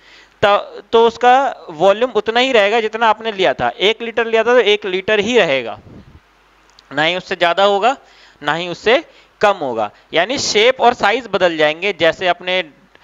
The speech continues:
उसका container बदलोगे तो container के हिसाब से उसका shape और size बदल जाएगा,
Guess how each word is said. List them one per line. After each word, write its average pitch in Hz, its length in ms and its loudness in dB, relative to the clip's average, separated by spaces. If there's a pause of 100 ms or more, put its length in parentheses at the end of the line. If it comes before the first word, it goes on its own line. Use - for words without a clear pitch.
(520)
उसका 180 220 -2
container 175 520 -2
बदलोगे 170 440 -2
तो 202 120 -4
container 175 500 -4
के 185 100 -6
हिसाब 170 260 -2
से - 120 -10
उसका 196 200 -2
shape 196 400 -2
और 208 80 2
size 185 320 -2
बदल 156 260 -6
जाएगा, 127 360 0